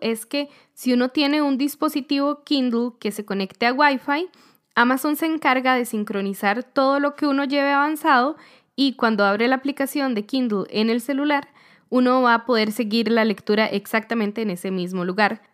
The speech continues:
Además, se puede conectar con Goodreads, entonces si uno está leyendo un libro en la aplicación de Kindle, puede ponerle un ajuste para que ese libro automáticamente se pase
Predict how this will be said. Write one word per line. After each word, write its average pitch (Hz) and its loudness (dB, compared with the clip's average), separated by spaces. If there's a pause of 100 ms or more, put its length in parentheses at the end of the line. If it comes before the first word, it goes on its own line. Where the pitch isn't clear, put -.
(140)
Además, 240 4
se 320 -4
puede 254 0
conectar 220 -2
con 240 0
Goodreads, 269 -2 (260)
entonces 226 -4
si 277 -2
uno 269 0
está 262 -2
leyendo 247 0
un 208 0
libro 233 0
en 190 -2
la 175 -2
aplicación 185 -6
de 226 -6
Kindle, 311 -2 (340)
puede 233 0
ponerle 220 -2
un 240 -2
ajuste 285 -4 (320)
para 220 0
que 233 -2
ese 214 -2
libro 240 0
automáticamente 226 -2
se 247 -6
pase 220 -4